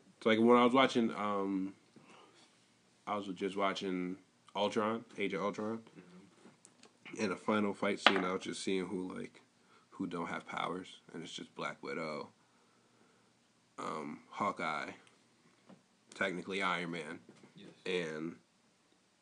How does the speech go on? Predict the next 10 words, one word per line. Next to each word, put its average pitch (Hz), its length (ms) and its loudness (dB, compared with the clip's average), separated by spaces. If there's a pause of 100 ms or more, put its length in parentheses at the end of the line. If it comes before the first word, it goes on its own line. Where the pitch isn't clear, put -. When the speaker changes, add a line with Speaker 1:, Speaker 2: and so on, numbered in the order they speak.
(1800)
Speaker 1:
yeah, 82 140 -8 (180)
that - 140 -8
was 85 140 -6
it. - 160 -18 (300)
Speaker 2:
Mm-hmm. - 1080 -18
Speaker 1:
And 90 100 -4
then 85 180 -4
you 85 80 -4
can 85 140 -8 (100)
add, 87 240 -4